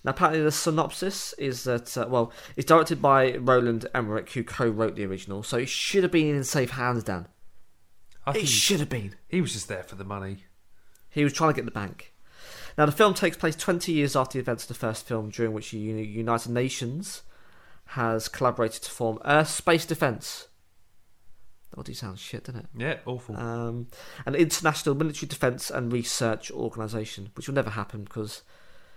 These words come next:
Speaker 1: people are too greedy and wanna fight over real estate that they'll never be able to get their act together. But
Speaker 2: Yep.
Speaker 1: anyway, um,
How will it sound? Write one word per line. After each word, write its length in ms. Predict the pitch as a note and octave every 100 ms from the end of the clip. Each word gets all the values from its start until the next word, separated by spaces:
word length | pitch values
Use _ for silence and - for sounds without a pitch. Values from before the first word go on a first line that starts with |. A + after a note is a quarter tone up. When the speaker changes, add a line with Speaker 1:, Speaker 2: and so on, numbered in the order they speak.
| - - -
Speaker 1:
people 200 | - A#2+
are 40 | G#2+
too 180 | B2+
greedy 500 | G#2+ A2 G#2 G#2+ G2+
and 180 | G#2 G2+
wanna 140 | G#2 G2+
fight 340 | - G#2+ A2
over 320 | G2+ G#2+ G2+ G2+
real 220 | G#2+ G2+
estate 400 | G2 - G2 G#2+
that 100 | G2
they'll 140 | G#2
never 240 | G2+ G2+ G#2
be 100 | G#2
able 120 | G2+
to 80 | -
get 120 | -
their 80 | G#2
act 140 | -
together. 260 | - G2+ G2+ -
But 80 | A#2
Speaker 2:
Yep. 120 | -
Speaker 1:
anyway, 200 | A2+ G#2+ - - - - -
um, 400 | C3 C3 C3 B2+